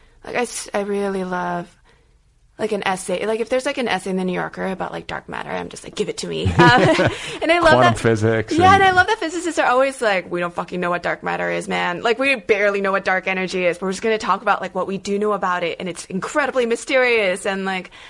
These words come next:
Speaker 1: I love reading about how vast, um, how vast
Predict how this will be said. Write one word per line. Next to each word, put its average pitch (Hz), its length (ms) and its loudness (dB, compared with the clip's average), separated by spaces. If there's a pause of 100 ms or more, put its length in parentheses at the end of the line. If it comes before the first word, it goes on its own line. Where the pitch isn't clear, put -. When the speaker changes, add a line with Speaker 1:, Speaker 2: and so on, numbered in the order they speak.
Speaker 1:
I 240 100 0
love 247 240 0
reading 247 280 -2
about 202 420 0
how 196 280 -2
vast, - 920 -8
um, 170 680 -6 (840)
how 220 180 -4
vast - 640 -6